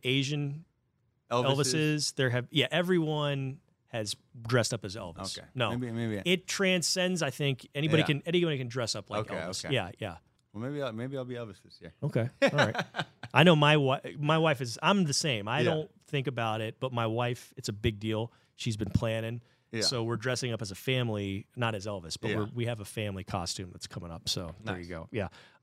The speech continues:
Speaker 1: What's the most uniquely Hawaiian thing that you've done lately? 'Cause you went back to Hawaii.
Speaker 2: Mm-hmm.
Speaker 1: Okay, so there's stuff that you can't do in the States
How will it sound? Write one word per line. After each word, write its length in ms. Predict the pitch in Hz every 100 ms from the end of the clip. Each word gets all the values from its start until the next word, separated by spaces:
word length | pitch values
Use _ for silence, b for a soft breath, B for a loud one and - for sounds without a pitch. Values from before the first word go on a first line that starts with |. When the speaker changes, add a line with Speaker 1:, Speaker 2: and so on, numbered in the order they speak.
| _ -
Speaker 1:
What's 260 | 240 -
the 140 | - 254
most 440 | 208 170 - - -
uniquely 960 | 127 117 127 180 220 - 214 208 196 - _ _ - - 139
Hawaiian 760 | 120 123 131 139 131 113 104 110 -
thing 440 | - 117 110 107
that 140 | 107
you've 260 | 117 113 104
done 420 | 110 98 95 95 - -
lately? 420 | 101 104 - 92 -
'Cause 160 | 147
you 80 | 190
went 220 | 202 208
back 160 | 185 175
to 80 | 143
Hawaii. 560 | 147 135 117 101 87 -
Speaker 2:
Mm-hmm. 220 | 98 92 85 -
Speaker 1:
Okay, 240 | 123 143 127
so 400 | - 147 120 117 b b b _ -
there's 200 | 262 -
stuff 300 | 294 277 -
that 160 | 208 202
you 140 | 269
can't 640 | - - 302 320 - 208
do 460 | 220 247 247 240 262 -
in 160 | 202
the 60 | 180
States 640 | - 233 214 165 - -